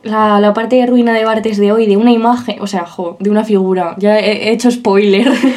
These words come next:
De una figura que sí está en fragmentos de un discurso amoroso y que es muy interesante, aunque nunca lo hemos explotado, pero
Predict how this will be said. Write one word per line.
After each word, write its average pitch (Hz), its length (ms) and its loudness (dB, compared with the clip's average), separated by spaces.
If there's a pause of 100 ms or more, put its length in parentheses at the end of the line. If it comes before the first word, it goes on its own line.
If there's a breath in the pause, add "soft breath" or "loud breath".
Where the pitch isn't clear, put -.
(920 loud breath)
De 233 120 2
una 254 160 2
figura 240 460 2
que 220 100 -2
sí 311 220 0
está 247 400 0
en 214 80 -4
fragmentos 208 540 0
de 214 80 -2
un 226 40 -4
discurso 233 400 -4
amoroso 208 340 -2
y 196 60 -2
que 202 60 -4
es 196 80 -2
muy 214 100 0
interesante, 226 480 -2
aunque 262 180 -2
nunca 214 220 0
lo 226 60 0
hemos 208 160 0
explotado, 202 640 -2
pero 190 320 -2